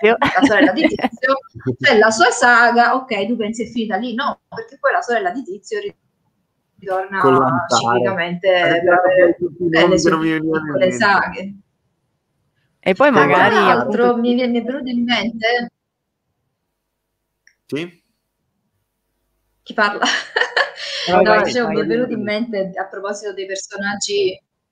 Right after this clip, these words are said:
Speaker 2: i personaggi ricorrenti della Takahashi. Eh, lei in un'intervista ha detto che Kuno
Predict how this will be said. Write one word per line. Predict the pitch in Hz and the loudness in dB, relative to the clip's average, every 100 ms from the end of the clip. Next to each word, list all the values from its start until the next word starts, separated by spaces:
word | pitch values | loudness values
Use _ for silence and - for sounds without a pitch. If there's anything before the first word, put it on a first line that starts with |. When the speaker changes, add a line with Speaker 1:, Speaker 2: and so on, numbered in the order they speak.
| _ _ _ _ _ | _ _ _ _ _
Speaker 2:
i | 214 | -2
personaggi | 196 196 202 220 226 | 0 2 2 2 4
ricorrenti | 214 220 196 196 196 226 226 | 2 4 2 4 4 2 2
della | 190 180 175 170 170 175 | 2 4 4 4 2 0
Takahashi. | 175 175 175 170 - 180 180 180 _ _ _ | 0 4 4 4 0 0 -6 -8 _ _ _
Eh, | - 190 185 185 | -2 2 4 4
lei | 208 233 | 4 4
in | 202 | 2
un'intervista | 208 240 226 226 277 - 240 | 0 0 -2 -2 -4 -2 -2
ha | |
detto | 202 208 202 202 190 | 0 -2 -2 -6 -2
che | 190 190 190 - | 4 4 4 -2
Kuno | 247 240 202 180 175 180 180 | 0 0 2 4 4 2 -4